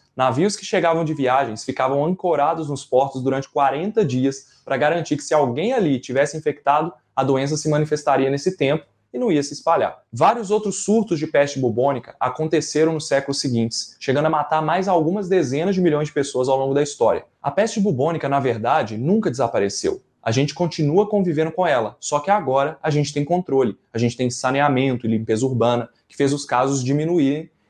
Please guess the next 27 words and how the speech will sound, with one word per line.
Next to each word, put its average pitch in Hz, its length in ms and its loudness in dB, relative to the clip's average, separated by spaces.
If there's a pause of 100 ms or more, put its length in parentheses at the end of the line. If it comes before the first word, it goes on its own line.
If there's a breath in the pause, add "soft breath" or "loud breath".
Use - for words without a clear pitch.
e 135 60 2
a 147 80 4
gente 156 260 0
tem 160 160 2
antibiótico 160 680 -2
pra 131 100 -4
tratar. 135 560 -2
Ainda 135 320 0
bem 139 300 0
que 185 80 -4
a - 20 -2
gente 139 220 -2
aprendeu 123 400 0
com 123 100 -2
essas 123 300 -4
e 123 40 4
outras 123 240 0
pandemias 120 720 0
da 117 140 -4
importância 127 680 0
do 120 80 -6
saneamento 120 540 0
básico 117 460 0
pra 113 100 2
evitar 110 260 0
doenças, 101 520 -2
né? 101 160 -2